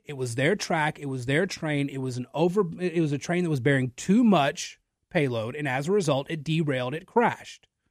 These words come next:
But the E P A and, and the transportation department and their leadership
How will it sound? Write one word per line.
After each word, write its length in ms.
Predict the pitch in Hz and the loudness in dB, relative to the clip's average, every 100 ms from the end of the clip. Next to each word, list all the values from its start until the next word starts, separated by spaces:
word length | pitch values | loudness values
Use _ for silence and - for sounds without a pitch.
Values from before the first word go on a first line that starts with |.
| _ _ _ _ _ _ _ _ _ _ _ _ | _ _ _ _ _ _ _ _ _ _ _ _
But 160 | 160 156 | -2 0
the 220 | 156 160 | 0 0
E 40 | |
P 240 | 202 254 220 | 2 2 4
A 220 | 175 180 - _ _ | 2 0 -4 _ _
and, 320 | 156 135 147 | -4 -2 -4
and 320 | 160 143 139 135 | -2 0 0 -2
the 80 | |
transportation 720 | 127 151 175 226 - 170 - 147 | -2 -2 -2 -2 0 0 0 -6
department 580 | - 139 123 131 147 - _ _ _ _ _ _ _ | 0 0 0 -4 -10 -18 _ _ _ _ _ _ _
and 180 | 147 160 | -2 2
their 140 | 220 | 2
leadership 720 | 214 165 139 131 - 123 - | 2 0 0 -4 -6 -8 -8